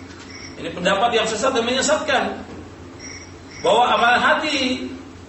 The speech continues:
itu penting, amalan lisan dan juga amalan anggota badan. Karena amalan hati dibuktikan dengan amalan badan. Makanya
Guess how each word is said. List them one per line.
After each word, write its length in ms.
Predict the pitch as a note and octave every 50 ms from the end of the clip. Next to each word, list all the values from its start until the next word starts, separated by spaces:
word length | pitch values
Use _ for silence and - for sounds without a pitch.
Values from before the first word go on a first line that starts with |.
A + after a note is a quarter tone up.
| - - - - - - - - - - - - - - - - - - -
itu 160 | - A3+ C#4+ D4
penting, 560 | C#4+ C4+ A#3 B3 B3+ C4 B3 G3+ E3+ - - - - - - - - - - - -
amalan 400 | F#3 G3+ G3+ A#3 A#3 A#3 A3+ A#3
lisan 640 | B3 B3 - - C4 C4 C#4 C#4+ D4 C4 - - - - - -
dan 160 | - - F#3
juga 240 | F#3+ G3+ - - G3
amalan 140 | A3+ A#3+ B3 G#3 F#3+
anggota 160 | G#3 G#3 G#3
badan. 300 | G3+ A3+ A3+ - - - - - - - - - - - - - - - -
Karena 220 | - G#3 A#3+ D4 D4+ C4 B3 A#3+
amalan 180 | A#3+ B3 B3 B3 -
hati 120 | - - - C#4+ B3+
dibuktikan 400 | B3+ C4 - D4+ C#4+ - D#4 D4+
dengan 180 | D4 B3+ B3+ A#3 -
amalan 240 | G#3+ G#3+ - A3+
badan. 480 | A3 G#3+ G#3 F#3 - - - - - - - - - - - - - - - - - - - - - - - - - - - - - - - - -
Makanya 560 | D3 D#3+ F#3 A3+ B3 B3 - - - - -